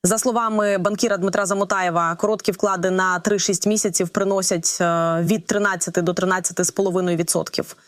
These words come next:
Якщо вкладати на шість-дев'ять місяців, дохідність зростає до чотирнадцяти з половиною відсотків. Для вкладів на дев'ять-дванадцять місяців дохідність знову становить від тринадцяти до тринадцяти з половиною відсотків.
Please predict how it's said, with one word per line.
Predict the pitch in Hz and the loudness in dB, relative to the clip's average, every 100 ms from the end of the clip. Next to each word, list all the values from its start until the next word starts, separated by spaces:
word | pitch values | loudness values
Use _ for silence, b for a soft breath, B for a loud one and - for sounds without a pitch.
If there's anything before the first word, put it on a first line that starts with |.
| b b b - | b b b -2
Якщо | 196 - | 0 -2
вкладати | - 220 202 185 180 | 0 0 0 0 0
на | 190 | 2
шість-дев'ять | - 202 165 - 190 175 170 | 2 0 0 0 2 2 0
місяців, | 233 262 226 208 | 0 0 0 0
дохідність | 165 185 220 185 185 - - | 0 0 0 2 0 0 0
зростає | 170 185 202 180 | 0 0 0 0
до | 170 | 0
чотирнадцяти | 175 180 165 175 170 175 170 160 170 | -2 -2 0 0 0 0 0 0 0
з | 165 185 | 2 2
половиною | 175 180 170 175 165 | 2 0 2 2 0
відсотків. | 156 - 156 - - B B B | 0 0 -2 -2 -6 B B B
Для | 185 214 | 0 0
вкладів | 208 220 190 170 185 | 0 0 0 0 2
на | 185 175 | 4 4
дев'ять-дванадцять | 170 190 170 170 175 175 170 165 | 2 0 0 0 0 0 0 0
місяців | 233 - 240 254 - | 0 0 0 0 0
дохідність | 185 180 190 175 - | 0 0 0 0 0
знову | 175 190 160 | 0 0 0
становить | 165 165 165 156 160 | 0 0 0 0 0
від | 160 160 - | 0 -2 -2
тринадцяти | 180 180 165 170 160 170 | 0 2 0 -2 -2 -2
до | 175 180 | 0 0
тринадцяти | 180 165 165 170 180 165 B B - | 0 0 0 -2 -2 -4 B B -8
з | - | -4
половиною | - 180 160 165 160 | 0 0 0 0 0
відсотків. | 160 - - - 160 | 0 -2 -2 -4 -6